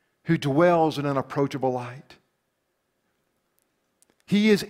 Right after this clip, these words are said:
in glory. He is glorious.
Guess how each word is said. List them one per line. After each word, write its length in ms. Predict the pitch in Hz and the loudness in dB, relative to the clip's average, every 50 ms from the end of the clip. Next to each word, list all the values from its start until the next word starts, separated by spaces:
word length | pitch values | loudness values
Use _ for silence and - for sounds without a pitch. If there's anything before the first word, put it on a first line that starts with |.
| - - - | -10 -4 0
in 340 | 202 208 196 196 180 160 135 | 2 2 4 2 2 0 -2
glory. 460 | 151 147 151 160 160 147 139 127 117 | 0 0 2 2 4 4 2 0 0
He 440 | - - - 185 196 190 - 180 175 | -4 -4 -2 -2 -2 -2 0 0 0
is 140 | 151 110 | 0 -2
glorious. 800 | 120 117 - 139 123 147 156 156 151 151 139 131 117 - - - | -6 -10 -8 -4 -2 0 2 2 2 0 0 -2 -4 -6 -8 -10